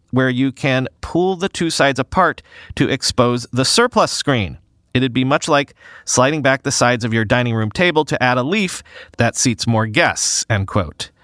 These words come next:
The concept design does look like it's based on the T C L ten Pro,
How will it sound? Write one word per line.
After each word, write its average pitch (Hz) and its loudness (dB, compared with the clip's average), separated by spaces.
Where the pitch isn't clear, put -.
The - -6
concept 170 -2
design 143 2
does 202 2
look 180 0
like 165 2
it's 147 -2
based 147 0
on 135 2
the 120 0
T 151 -2
C 147 0
L 127 2
ten 135 -2
Pro, 120 0